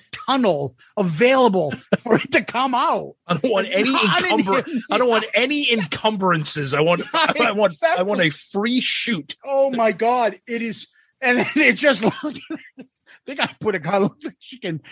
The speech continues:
Speaker 1: shit like a bear. <laughs>
Speaker 2: Is she going on the cruise?
Speaker 1: Oh my God. Imagine we'll be sitting there and all of a sudden you got a slap across the face.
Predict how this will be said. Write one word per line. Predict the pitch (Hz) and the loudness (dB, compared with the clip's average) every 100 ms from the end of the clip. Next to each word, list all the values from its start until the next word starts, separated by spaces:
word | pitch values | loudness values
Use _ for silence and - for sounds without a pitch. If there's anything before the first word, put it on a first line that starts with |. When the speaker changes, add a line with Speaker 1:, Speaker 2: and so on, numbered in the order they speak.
| - | -10
Speaker 1:
shit | - - - 262 302 | -2 2 4 2 2
like | 220 190 | 2 4
a | 165 | 2
bear. | 143 185 226 160 143 - _ _ _ - | 4 4 4 4 0 -4 _ _ _ -14
<laughs> | 403 - - 349 _ _ _ _ _ _ _ _ _ _ _ _ _ _ _ _ _ _ 480 _ _ _ | -14 -12 -12 -12 _ _ _ _ _ _ _ _ _ _ _ _ _ _ _ _ _ _ _ _ _ _
Speaker 2:
Is | - | -4
she | - 196 | -4 -2
going | 247 262 | -2 2
on | 302 | 2
the | 311 | 2
cruise? | - 330 330 - - _ - - _ | 2 2 4 0 -6 _ -20 -20 _
Speaker 1:
Oh | - 302 311 254 196 | -10 -2 0 0 -2
my | 185 147 113 _ - | 0 0 -4 _ -4
God. | 175 196 202 180 123 - _ _ _ - | 0 2 2 -2 -8 -18 _ _ _ -2
Imagine | 175 240 220 240 175 | 2 4 4 2 -2
we'll | 185 185 | -2 0
be | 170 196 | 2 2
sitting | - 233 220 | 0 -2 2
there | 180 170 | 4 4
and | |
all | 175 | 4
of | 185 | 2
a | |
sudden | 196 | 0
you | 175 | 0
got | 170 | -4
a | - | -6
slap | - 160 170 185 185 | -8 -2 0 0 -4
across | 151 196 190 | -8 -6 -4
the | 202 | -6
face. | - 180 - | -6 -8 -8